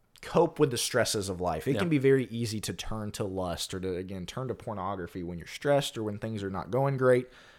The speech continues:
Speaker 1: Man, find those activities and find those people who you can turn to instead of lust and instead of that show or that Instagram model or whatever it is that we've already talked about. That's why we're such big believers in working out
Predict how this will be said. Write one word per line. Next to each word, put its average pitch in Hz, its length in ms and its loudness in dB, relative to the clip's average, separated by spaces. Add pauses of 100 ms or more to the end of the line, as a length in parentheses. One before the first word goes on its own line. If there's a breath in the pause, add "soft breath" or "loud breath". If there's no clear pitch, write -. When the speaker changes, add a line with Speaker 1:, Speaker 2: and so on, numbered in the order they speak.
(140 loud breath)
Speaker 1:
Man, 123 200 -4
find 156 300 2
those 151 160 4
activities 117 640 0
and 104 100 -10
find 135 260 2
those 143 160 2
people 117 420 -4
who 113 100 -4
you 110 160 -4
can 107 160 -10
turn 104 260 -8
to 101 160 -4
instead 107 420 -4
of 95 140 -4
lust 87 380 -6
and 95 100 -6
instead 110 320 -2
of 95 100 -2
that 98 160 -6
show 95 520 -4 (260 loud breath)
or 101 140 0
that 104 160 0
Instagram 107 420 -4
model 95 400 0
or 107 100 0
whatever 101 400 2
it 98 60 2
is 104 180 2
that 98 60 -4
we've 92 160 -2
already 90 180 0
talked 131 280 2
about. 95 340 0 (640 loud breath)
That's 110 220 -2
why 113 140 4
we're 123 140 2
such - 260 -2
big 139 160 4
believers 165 380 4
in 117 100 -2
working 92 320 -2
out 73 200 -10